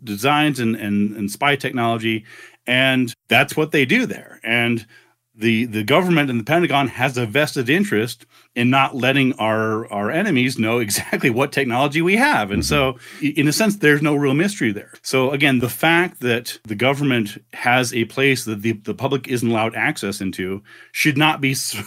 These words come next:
Speaker 1: surprising. There are, there are national labs across the country. I live within about ten miles of one. I can't just wander in there and ask to look at their stuff, <laughs> right?
Speaker 2: Right, and it makes it the perfect place to tell a story about which you can't provide any evidence.
Speaker 1: Exactly. Yeah, so, so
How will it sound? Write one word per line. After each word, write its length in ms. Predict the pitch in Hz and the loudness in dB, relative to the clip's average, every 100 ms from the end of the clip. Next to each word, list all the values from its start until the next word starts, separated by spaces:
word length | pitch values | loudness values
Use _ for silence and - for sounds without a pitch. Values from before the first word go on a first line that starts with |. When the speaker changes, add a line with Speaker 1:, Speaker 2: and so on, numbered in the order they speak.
| - | -4
Speaker 1:
surprising. 640 | 143 120 156 165 170 113 | -4 2 4 4 4 0
There 160 | 113 139 | 0 -2
are, 140 | 127 - - | -4 -8 0
there 120 | 156 156 | 4 4
are 60 | |
national 460 | 156 170 208 175 139 | 4 4 2 0 2
labs 440 | 131 139 127 123 - - - | 4 4 2 -4 -14 -20 -8
across 340 | 117 151 151 | -2 0 0
the 80 | - | -2
country. 360 | 135 196 202 107 | 0 0 2 0
I 180 | 107 127 | 0 2
live 220 | 143 135 | 0 0
within 280 | 135 143 131 | -2 -2 -2
about 240 | 117 117 | 0 -2
ten 160 | - 147 | -2 -2
miles 300 | 139 165 190 | 0 0 0
of 120 | 123 | -2
one. 280 | 101 98 110 - - | -2 -4 -6 -10 -8
I 80 | 151 | -8
can't 240 | - - 190 | -2 -2 -2
just 140 | 135 | -4
wander 420 | 123 143 180 156 | 0 2 2 2
in 140 | 170 143 | 2 4
there 160 | 139 | 2
and 100 | 120 | 2
ask 260 | 113 139 - | -2 -4 -6
to 100 | 120 | -4
look 200 | 117 151 | -4 -2
at 80 | 202 | -2
their 120 | 165 | -2
stuff, 500 | - 392 277 - - | 0 0 0 -2 -8
<laughs> 100 | - | -4
right? 140 | 80 90 | 0 4
Speaker 2:
Right, 200 | 87 92 | 2 4
and 100 | 101 | 4
it 60 | |
makes 260 | 104 107 - | 4 4 4
it 120 | 98 | 2
the 80 | - | 0
perfect 400 | - 98 92 90 | -2 0 0 -2
place 500 | - 123 98 90 - | -2 2 4 2 -4
to 140 | - 87 | -6 -4
tell 220 | 92 87 | 0 0
a 60 | 82 | 0
story 340 | - 87 85 | 0 0 2
about 360 | 78 78 80 85 | 0 0 -2 0
which 300 | 82 - - - _ | -2 -2 -10 -20 _
you 220 | 78 76 | -6 -4
can't 280 | - 80 71 | -4 -4 -4
provide 320 | 78 73 69 | -2 -2 0
any 200 | 69 67 | -2 -2
evidence. 320 | 71 - - | -4 -6 -4
Speaker 1:
Exactly. 540 | - 117 113 - - _ - | -2 0 0 -2 -6 _ -4
Yeah, 220 | 131 101 | -2 0
so, 240 | 101 123 | -2 -4
so 140 | - | -4